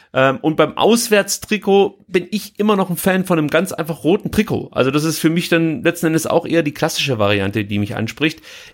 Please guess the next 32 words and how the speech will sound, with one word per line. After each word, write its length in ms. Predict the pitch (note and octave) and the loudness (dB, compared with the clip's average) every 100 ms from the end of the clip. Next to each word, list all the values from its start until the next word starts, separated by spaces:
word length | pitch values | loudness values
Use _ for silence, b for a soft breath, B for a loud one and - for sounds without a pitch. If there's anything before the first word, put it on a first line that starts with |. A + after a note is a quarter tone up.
| - | -6
Ich 140 | A#2 | -4
finde 320 | - F#3+ G#3+ | 0 2 4
jetzt 460 | D#3 C#3 F3+ - - | 2 2 0 -6 -10
in 160 | - | -2
der 120 | C#3+ B2+ | 2 4
heutigen 360 | F3 F3+ D#3 | 4 2 -2
Zeit 480 | - B2 C#3+ - - _ | 0 2 2 -2 -14 _
dieser, 360 | B2+ B2+ A#2 A#2 B B _ | 0 2 2 0 B B _
die, 240 | B2 A#2+ - | -2 -2 -2
diese, 400 | B2 A#2+ A2+ - B B B B B B B B B _ | 0 2 2 0 B B B B B B B B B _
äh, 100 | - A2+ B G#2 A2 A2 - - - - - - - G#2+ A2 F2+ - C3+ | -4 -2 B -4 -8 -12 -14 -18 -18 -20 -18 -18 -20 -20 -18 -16 -16 -8
ja, 140 | C#3 | -6
diesen, 280 | D#3 D#3+ C#3 | -4 -6 -6
diesen 300 | D3+ C#3+ C3+ | -6 -2 0
Merchandise-Gedanken 1120 | C3+ A3+ B3 F3 B2 C3 - A#2+ A#2+ C3 C3 | 2 2 2 0 2 2 0 -2 0 0 -2
irgendwie 320 | E3 D3+ C3 | 0 2 2
scheiße, 500 | B2 - A2+ A#2 G#2 | -2 0 0 0 -4
muss 140 | A#2+ A#2+ | 0 0
ich 60 | |
ganz 160 | A#2 A2 | 2 0
ehrlich 200 | G#2 G#2 | -2 -4
sagen. 340 | - G2+ F#2+ - | -6 -8 -10 -6
Ja, 140 | A#2 | -2
also 160 | C3+ C3+ | 0 -2
du 140 | C#3 | -6
siehst 260 | C3+ G3+ A3 | -4 -4 0
jetzt 160 | G3 F#3+ | 0 0
zum 80 | |
Beispiel 320 | E3 E3+ E3+ D#3 | 0 0 2 2
unser 160 | C#3+ | 2
neues 320 | B2+ D#3+ D#3+ | 2 2 2
Heimtrikot. 540 | A#2 B2+ - - G#2 | 0 -2 -2 -6 -6